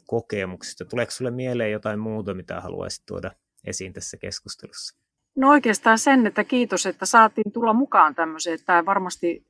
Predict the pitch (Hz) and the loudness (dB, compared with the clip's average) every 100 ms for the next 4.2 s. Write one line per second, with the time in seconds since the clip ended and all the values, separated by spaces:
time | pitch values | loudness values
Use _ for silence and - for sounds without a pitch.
0 | 190 175 170 175 190 185 170 147 - 214 | -16 -14 -12 -4 0 4 2 0 2 4
1 | 196 185 170 185 170 190 190 226 202 190 | 4 2 2 0 0 -6 -4 4 6 6
2 | 208 - 170 - 185 180 208 - 175 160 | 4 0 0 0 2 2 2 -2 0 4
3 | 156 160 185 196 247 226 _ 170 160 - | 4 4 2 4 2 2 _ 0 0 -2
4 | 180 | -8